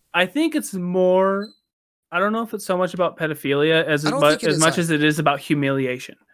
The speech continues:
Speaker 2: Okay, I, I feel like it's a mix of humiliation and wanting to kinda recapture that childhood experience, I guess. I don't know how to
Speaker 1: Yeah,
Speaker 2: explain
Speaker 1: I
Speaker 2: it.
Speaker 1: don't know if it's so much about pedophilia, but yeah,
Speaker 2: Yeah.
Speaker 1: like,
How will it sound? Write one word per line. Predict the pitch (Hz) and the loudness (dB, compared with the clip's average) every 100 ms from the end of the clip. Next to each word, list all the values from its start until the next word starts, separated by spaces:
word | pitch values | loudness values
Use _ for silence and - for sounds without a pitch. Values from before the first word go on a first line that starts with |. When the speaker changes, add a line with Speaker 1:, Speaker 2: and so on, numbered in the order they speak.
| - | -6
Speaker 2:
Okay, | 180 190 - | -6 -6 -8
I, | 202 196 | -10 -6
I | 214 | -8
feel | - 320 | -6 -6
like | 349 294 | -4 -6
it's | 254 214 | -4 -4
a | |
mix | 180 180 - | -2 -4 -4
of | 185 | -4
humiliation | - 175 170 170 151 151 - 175 175 | -8 -6 -6 -6 -8 -6 -4 -6 -6
and | 180 165 | -8 -8
wanting | 151 156 165 165 165 - - - _ _ | -10 -10 -8 -8 -12 -16 -20 -20 _ _
to | - 180 165 147 143 135 117 _ _ _ _ | -6 -2 -2 -4 -8 -12 -18 _ _ _ _
kinda | - 180 165 | -10 -6 -6
recapture | 135 151 139 151 135 - | -8 -12 -10 -10 -10 -10
that | 143 139 127 | -10 -12 -10
childhood | - 135 127 135 139 | -12 -10 -12 -12 -12
experience, | 127 - 127 131 135 | -10 -10 -12 -14 -14
I | 160 | -12
guess. | 170 165 | -10 -10
I | 151 | -10
don't | 143 | -14
know | 139 | -14
how | 135 | -12
to | 135 131 | -10 0
Speaker 1:
Yeah, | 160 160 151 135 | 6 6 6 4
Speaker 2:
explain | 123 131 | 0 0
Speaker 1:
I | 156 | 2
Speaker 2:
it. | |
Speaker 1:
don't | 190 | 4
know | 208 | 4
if | 202 190 | 2 0
it's | 170 | -4
so | 175 | -2
much | 170 165 | -2 -6
about | 160 151 - | -4 -4 -2
pedophilia, | 151 147 147 147 143 | -6 -2 2 2 2
but | 170 | 0
yeah, | 180 160 | 2 2
Speaker 2:
Yeah. | 165 | 4
Speaker 1:
like, | 160 | 0